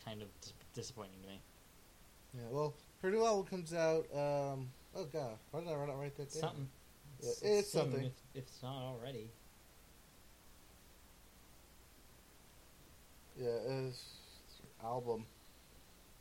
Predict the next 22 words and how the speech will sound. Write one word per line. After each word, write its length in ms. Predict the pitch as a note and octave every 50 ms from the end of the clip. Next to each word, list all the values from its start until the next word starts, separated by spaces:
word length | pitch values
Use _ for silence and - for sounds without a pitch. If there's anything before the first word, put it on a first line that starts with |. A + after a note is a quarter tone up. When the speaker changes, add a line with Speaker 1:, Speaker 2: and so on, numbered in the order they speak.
| - - - - - - - - - - - - -
Speaker 2:
Why 100 | G#2 A#2
do 60 | C3 C#3
I 100 | C#3 C3
have 180 | C#3 C#3+ C3 C3
an 80 | - -
album 360 | C3 C#3+ D#3+ D#3+ D3 C3+ B2 C3+
here? 300 | C3+ C3 B2 A#2+ A#2 - - - - - -
Speaker 1:
<laughs> 80 | E3+ E3+ - E4+ D#4 - - - - - - - - - - - - - B2+ B2+
I'll 100 | C3+ B2+
probably 500 | - - A2+ A2 G#2 A2 G#2 G#2 G#2 G#2 G2+ G2+
listen 220 | G2+ - - G#2+ G2+
to 60 | G2+
that 160 | G2 G2 G#2 - -
thing. 160 | G#2+ G2+ G2+ G2+ - - - -
Speaker 2:
Yeah. 240 | A#2+ A#2 A2+ A2+ A#2 - - - - - - - - - - - - - - - - - - - - - - - - - - - - - - - - - - - - -
It's, 220 | C3+ C3 B2 B2 C3+
it's 140 | C#3 C3+ -
just 140 | C#3+ C3+ -
one 200 | C3+ C3 B2 A#2+
track 260 | - - A#2+ A2 G#2+ -
right 220 | A#2 G#2 G#2+ G2+
now, 260 | G#2+ A2 A2 A2 A2+